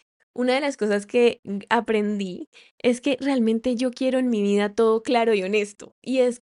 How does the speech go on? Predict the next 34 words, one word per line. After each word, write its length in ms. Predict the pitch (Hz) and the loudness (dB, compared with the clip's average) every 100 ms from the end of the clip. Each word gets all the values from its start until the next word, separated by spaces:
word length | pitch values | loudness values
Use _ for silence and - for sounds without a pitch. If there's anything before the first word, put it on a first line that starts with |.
| _ | _
y 120 | 277 294 | 4 6
eso 280 | 269 269 | 6 6
hace, 380 | 226 214 220 214 | 6 6 2 2
por 160 | - 226 | 0 2
tanto, 280 | 220 202 208 | 2 0 -2
que 100 | 208 | -4
se 100 | 196 | -4
sienta 300 | 180 185 180 | -6 -4 -4
liviano. 420 | 202 269 - - | -2 -2 -2 -6
Cuando 280 | 220 240 262 | -4 -2 -4
uno 120 | 269 | -6
tiene 220 | 302 302 | -8 -8
claridad 440 | 294 269 233 214 208 | -4 0 2 4 4
y 80 | 220 | 2
honestidad 500 | 247 - 214 190 196 | -2 -2 0 0 -2
en 100 | 226 | -2
su 160 | 240 | 0
vida, 400 | 233 247 240 233 233 - - _ | 2 2 0 -2 -6 -20 -20 _
o 80 | 226 | -6
sea, 560 | 226 226 202 185 - - _ | 0 2 4 2 -4 -10 _
eso 220 | 233 240 | 0 2
es 80 | 220 | 0
otro 260 | 214 196 190 | 0 -2 -2
nivel 500 | 185 185 185 175 175 | -2 0 -2 -4 0
de, 300 | 196 185 - | 4 4 0
de 220 | 185 214 208 | 4 8 8
vivir, 440 | 202 208 113 - - | 6 2 -4 -10 -6
¿no? 380 | 196 185 208 240 - - - - | -4 -4 -6 -10 -20 -20 -20 -6
Y 200 | 269 294 | 0 2
esto 380 | 269 - 254 214 | 2 4 4 4
va 280 | 214 214 - | 2 2 -2
en 240 | 202 196 | -4 -4
todo, 520 | 202 277 226 208 190 - | -2 2 4 4 0 0
en, 420 | 214 208 190 | -2 -2 -6